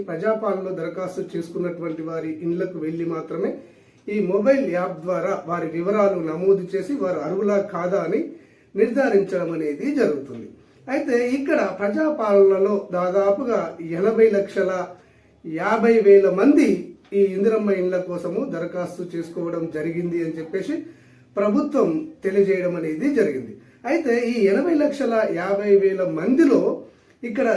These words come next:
రేషన్ కార్డు ఉండి రేషన్ కార్డు సరిపోలి, అయితే ఇంత గతంలో ఇందిరమ్మ ఇండ్లను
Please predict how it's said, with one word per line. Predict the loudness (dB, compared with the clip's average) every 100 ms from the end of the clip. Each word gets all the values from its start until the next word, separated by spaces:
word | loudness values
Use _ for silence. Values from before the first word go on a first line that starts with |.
| 2
రేషన్ | 2 2 0 -2
కార్డు | 0 2 4 4
ఉండి | 2 2 2 -2 -2
రేషన్ | -2 0 0 -2
కార్డు | -4 -4 -6 -6
సరిపోలి, | -6 -4 0 4 6 6 2 -8 _ _ _
అయితే | -6 -2 2 2 0 -2
ఇంత | -2 0 0
గతంలో | 2 6 6 6 4
ఇందిరమ్మ | 4 4 4 2 2 2
ఇండ్లను | 2 0